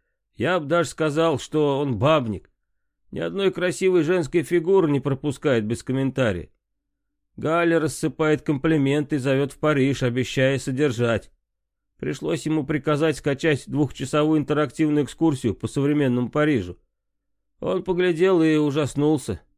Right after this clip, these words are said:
Говорит, словно в Африке побывал. Только слонов и жирафов не хватает.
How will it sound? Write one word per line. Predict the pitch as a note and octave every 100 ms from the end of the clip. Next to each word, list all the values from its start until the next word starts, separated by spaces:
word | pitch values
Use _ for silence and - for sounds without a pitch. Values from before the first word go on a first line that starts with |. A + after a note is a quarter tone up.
| _
Говорит, | B2 D#3 F3+ D#3
словно | - E3 E3 D#3+
в | E3+
Африке | F3 C3+ C3 -
побывал. | C3 A#2+ C#3 C3+ G2 - _ _ _ _
Только | C#3 C3
слонов | - D3 E3+ F3 B2+
и | C3+
жирафов | C#3 D#3 D3+ G#2 -
не | B2
хватает. | A2 C3 C3+ B2+ F2